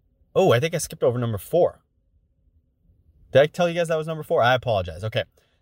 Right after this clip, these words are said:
number four. So, so we're gonna do this one reverse. I apologize. So, okay, so my order is number one, hip flexors. Number two,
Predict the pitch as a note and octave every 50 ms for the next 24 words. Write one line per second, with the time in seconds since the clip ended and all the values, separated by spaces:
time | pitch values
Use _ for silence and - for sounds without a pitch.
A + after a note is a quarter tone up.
0 | _ - A2+ C3 D3 D3+ D3+ - - E3 C#3 - - G#2 - - C3 A#2 G#2+ A2+
1 | - B2 A#2 A2+ A#2 B2 B2 A#2 A2+ B2 A#2+ A#2+ A2 - B2 A2+ A2+ A2+ A2 G2
2 | A#2 B2 C3 - - A2+ G2+ G2 - A#2 A2+ A#2+ A#2+ B2+ B2 B2 - - C3 A2
3 | - - - _ _ _ _ _ _ - A#2 A#2+ A2 - B2 A#2+ A#2+ B2+ C#3+ C#3+
4 | D3 D3+ D#3 D3+ D#3 C3+ C#3 C#3+ B2 G#2+ F#2 - - _ _ - A2 B2 C3 D3+
5 | D3 C#3 B2+ G2+ E2+ - _ _ _ _ _ C3+ D3+ - - - A2 F2+ - -
6 | E2+ C#2+ - - - _ _ _ _ _ _ _ _ _ F#2+ G2+ A2 A#2 A#2+ B2
7 | - - D3+ C#3 A#2 F#2 -